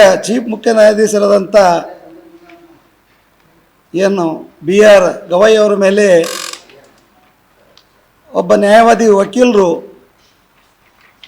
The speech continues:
ಒಂದು ಶೂಲಿಂದ ಹೊಡೆಯಲಿಕ್ಕೆ ಪ್ರಯತ್ನ ಮಾಡಿದಂಥ ವ್ಯಕ್ತಿಯನ್ನು ಇವತ್ತು ಕಿಶೋರ್, ಏನು ರಾಕೇಶ್ ಕಿಶೋರ್ ಅಂತಕ್ಕಂಥ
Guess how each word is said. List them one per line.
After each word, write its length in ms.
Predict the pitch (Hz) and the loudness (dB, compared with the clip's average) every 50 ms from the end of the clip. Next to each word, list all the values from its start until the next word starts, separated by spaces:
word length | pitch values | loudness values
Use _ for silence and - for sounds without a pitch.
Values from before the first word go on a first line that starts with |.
| _ _ _ _ - | _ _ _ _ -4
ಒಂದು 240 | 190 196 208 202 196 | -4 -4 -2 -2 -4
ಶೂಲಿಂದ 540 | 185 - 202 226 247 247 233 226 226 226 226 220 202 190 170 139 - - - - - _ _ _ _ - - - _ _ _ _ _ _ _ _ _ _ _ _ _ _ _ _ - | -6 -4 -4 -4 -4 -2 -2 -2 -2 0 2 2 2 2 0 -2 -6 -12 -18 -20 -20 _ _ _ _ -18 -18 -18 _ _ _ _ _ _ _ _ _ _ _ _ _ _ _ _ -6
ಹೊಡೆಯಲಿಕ್ಕೆ 520 | 170 196 208 240 240 247 240 240 240 233 | -4 0 2 2 4 4 2 -2 -2 -6
ಪ್ರಯತ್ನ 420 | 196 - 214 220 226 226 226 233 226 | -6 -2 -2 0 0 0 0 -2 -2
ಮಾಡಿದಂಥ 520 | 208 208 208 196 202 196 208 202 - - 208 196 196 196 196 | 0 0 -2 -2 -2 -4 -4 -4 0 0 2 2 2 2 0
ವ್ಯಕ್ತಿಯನ್ನು 960 | 180 185 185 180 - - 233 214 208 202 202 202 196 185 170 160 160 - - - _ _ _ _ _ _ _ _ _ _ _ _ _ _ _ _ _ _ _ _ _ _ _ _ _ _ _ _ _ _ _ - | 0 -2 -6 -10 -10 -8 -4 -2 -2 -2 -2 -2 -2 -2 -2 -2 -4 -8 -16 -20 _ _ _ _ _ _ _ _ _ _ _ _ _ _ _ _ _ _ _ _ _ _ _ _ _ _ _ _ _ _ _ -8
ಇವತ್ತು 200 | 175 - - 151 | -8 -8 -8 -10
ಕಿಶೋರ್, 680 | - 165 160 - - 220 220 226 214 202 - - - - | -12 -10 -8 -4 0 2 2 2 2 2 0 -4 -8 -6
ಏನು 560 | 185 202 208 202 185 180 165 156 156 - - - _ _ - - - | -4 -2 -2 -2 -2 -2 -4 -6 -8 -12 -18 -20 _ _ -18 -8 -2
ರಾಕೇಶ್ 480 | 180 196 202 - - 233 254 240 - - | 0 0 0 0 2 2 2 2 2 -2
ಕಿಶೋರ್ 340 | - 196 - 220 220 220 | -8 -8 -4 -2 -2 -2
ಅಂತಕ್ಕಂಥ 500 | 208 190 180 202 202 - 202 190 170 185 | -2 -4 -2 -4 -4 -4 -4 -8 -4 -2